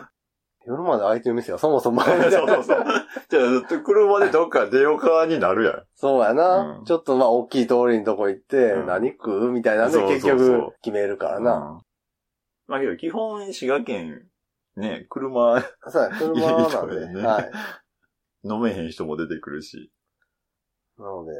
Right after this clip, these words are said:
Speaker 1: ぜひね、安で皆さん、お待ちしております。<laughs> おすすめは安と。
Speaker 2: はい。
Speaker 1: で、えーっ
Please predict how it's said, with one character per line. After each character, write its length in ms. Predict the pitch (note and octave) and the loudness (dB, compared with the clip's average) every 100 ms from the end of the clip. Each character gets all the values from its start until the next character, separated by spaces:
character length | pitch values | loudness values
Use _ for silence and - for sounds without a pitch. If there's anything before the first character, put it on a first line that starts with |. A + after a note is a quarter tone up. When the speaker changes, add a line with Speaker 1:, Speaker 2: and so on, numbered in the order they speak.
| - _ _ | -18 _ _
Speaker 1:
ぜ 120 | C3+ A2 | -10 -8
ひ 60 | F2+ | -8
ね、 260 | F2 E2+ _ _ _ _ _ _ _ _ - | -12 -14 _ _ _ _ _ _ _ _ -6
安 300 | A#2 B2 A#2 | -6 -2 -2
で 160 | G#2 F#2+ | -2 -4
皆 220 | G#2 A#2+ | -4 -2
さ 180 | G#2 E2+ | -2 -6
ん、 40 | - - - - | -8 -16 -20 -6
お 80 | |
待 240 | G#2 A2 A2+ | -4 -2 -6
ち 20 | |
し 60 | - | -4
て 60 | |
お 80 | G#2 | -4
り 80 | G2 | -2
ま 200 | F#2+ F#2+ | -4 -6
す。 200 | - _ | -14 _
<laughs> 1600 | - - G3 - A3 - E3 - - _ _ _ _ _ _ - | -6 0 0 2 -2 0 -2 -2 -14 _ _ _ _ _ _ -18
お 80 | A2+ | -14
す 80 | - | -6
す 60 | |
め 80 | D3 | 0
は 80 | E3 | 2
安 320 | G#2 - - | 2 -2 -4
と。 100 | - - _ _ | -14 -16 _ _
Speaker 2:
は 160 | - E2+ | -4 -4
い。 60 | - _ _ _ _ _ _ _ _ _ - | -8 _ _ _ _ _ _ _ _ _ -4
Speaker 1:
で、 60 | D3+ | 0
え 580 | C3 B2 B2 A#2 A2+ | 2 2 2 4 2
ー 20 | |
っ 20 | G#2+ | 0